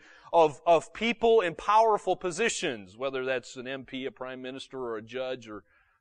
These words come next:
or a city council member, or, or, or, or even somebody in a religious organization.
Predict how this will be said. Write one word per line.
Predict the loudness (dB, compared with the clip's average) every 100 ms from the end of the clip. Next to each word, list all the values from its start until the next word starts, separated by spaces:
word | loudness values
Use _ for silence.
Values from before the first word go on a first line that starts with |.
| _ _
or | -10 -10 -10
a |
city | -14 -14 -14
council | -12 -12 -12 -14
member, | -14 -12 -10
or, | -10 -8 -10 -12 -16 _ _ _ -16
or, | -12 -12
or, | -12 -14 -14 -16
or | -12 -10
even | -10 -14
somebody | -14 -10 -8 -8 -8
in |
a | -8
religious | -8 -6 -8 -8 -14 -16 _ -12
organization. | -12 -12 -14 -10 -10 -10 -14 -16